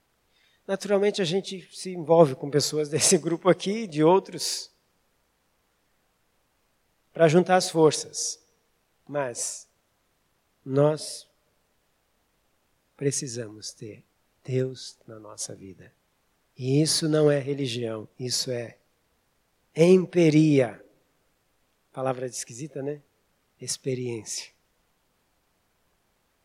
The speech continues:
É vivência. É relacionamento. E não tem como se substituir isso.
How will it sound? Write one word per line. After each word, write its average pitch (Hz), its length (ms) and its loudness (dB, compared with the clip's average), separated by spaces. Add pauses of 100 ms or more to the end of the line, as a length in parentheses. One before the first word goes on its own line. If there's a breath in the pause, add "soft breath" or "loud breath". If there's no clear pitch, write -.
(500)
É 127 100 -14
vivência. 123 960 -10 (800)
É 113 80 -18
relacionamento. 120 1120 -6 (3250)
E 135 80 -6
não 139 160 0
tem 135 180 -4
como 120 280 -16
se - 200 -14
substituir 110 680 -16
isso. - 280 -18